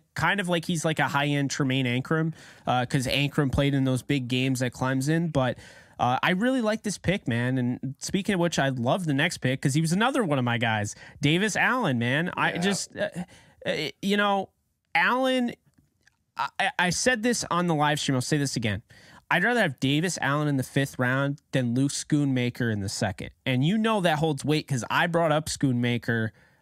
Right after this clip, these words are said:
Speaker 1: on our, uh, sleepers section on Off the Edge. I like Schoonmaker.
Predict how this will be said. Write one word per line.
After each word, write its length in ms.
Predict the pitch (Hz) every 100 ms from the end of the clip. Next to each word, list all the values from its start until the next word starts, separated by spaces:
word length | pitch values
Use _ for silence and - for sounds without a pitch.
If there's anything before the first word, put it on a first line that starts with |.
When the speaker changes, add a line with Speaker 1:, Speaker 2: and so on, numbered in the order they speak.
| _ -
Speaker 1:
on 220 | 143 135
our, 280 | 127 123 120
uh, 240 | 117 110
sleepers 600 | - 165 165 135 110 - -
section 500 | - 120 - 117 -
on 200 | 127 120
Off 200 | 117 117
the 160 | 110 135
Edge. 280 | 123 - - - - -
I 120 | 160
like 200 | 170 196
Schoonmaker. 640 | - - 131 107 92 -